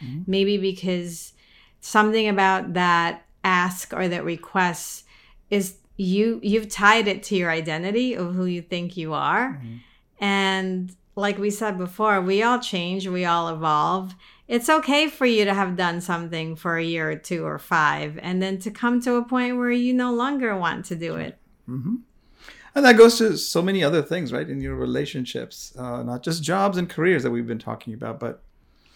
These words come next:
Speaker 1: you know, w-, w-, you know, what, what are the obligations,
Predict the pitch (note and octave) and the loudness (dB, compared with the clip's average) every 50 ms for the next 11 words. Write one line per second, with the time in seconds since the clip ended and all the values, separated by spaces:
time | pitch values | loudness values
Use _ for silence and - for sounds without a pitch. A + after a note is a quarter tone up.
0 | _ _ _ _ - C3 B2+ B2+ B2 A#2+ A#2+ - - D#3 D3 C3+ C#3 C#3 C#3 C3+ | _ _ _ _ -8 -4 0 0 2 2 0 -2 -6 -10 -10 -8 -8 -8 -10 -12
1 | B2 D3 D3 C3 B2+ B2 A#2+ B2+ C#3 C#3+ D3 - - - E3 D3 C#3+ - D3+ D3+ | -14 -12 -8 -6 -4 -4 -2 0 -2 -2 -4 -6 -18 -16 -8 -4 -2 0 2 4
2 | D#3+ D3 C3+ C#3+ C#3 C#3 C#3 B2+ C3+ D3+ E3 E3 D#3 C#3 B2+ A#2 A2+ G#2 - - | 6 8 8 8 8 6 6 6 6 6 6 4 2 0 -2 -2 -4 -6 -12 -16